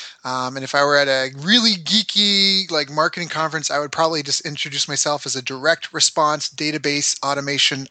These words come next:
marketer. Um, so in a nutshell, it's kind of what I do.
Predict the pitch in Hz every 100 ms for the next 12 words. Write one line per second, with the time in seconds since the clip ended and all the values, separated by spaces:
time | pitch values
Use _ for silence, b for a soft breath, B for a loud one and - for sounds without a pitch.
0 | 139 131 - 127 117 - B B B B
1 | 123 117 117 113 117 131 127 127 131 -
2 | 123 117 - 147 139 123 117 120 120